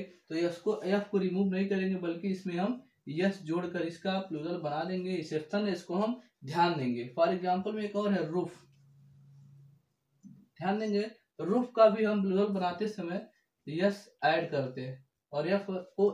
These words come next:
remove नहीं करते हैं। अगला देखिएगा जैसे golf,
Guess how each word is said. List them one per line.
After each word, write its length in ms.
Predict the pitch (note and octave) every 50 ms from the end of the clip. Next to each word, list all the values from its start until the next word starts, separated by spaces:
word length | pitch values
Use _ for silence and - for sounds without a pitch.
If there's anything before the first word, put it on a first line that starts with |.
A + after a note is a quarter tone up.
| - D3+
remove 420 | D3 D3+ D#3 E3+ G3+ A3+ - - -
नहीं 240 | C3+ C#3 C#3 F#3 F#3+
करते 320 | F3 D3+ C3 C3 C3 C3
हैं। 220 | B2 A#2+ B2 - - _ _ _ _ _ _ _ -
अगला 240 | C#3+ E3 E3+ F#3+ G#3
देखिएगा 400 | G3+ G3 G3 G3 F3+ E3+ E3+ - - - -
जैसे 280 | D#3+ D3+ - G3+ G3+ A3+ - - - - _ _ _ _ _ _ _ D3+
golf, 380 | F3+ G3+ G3 D3+ - - -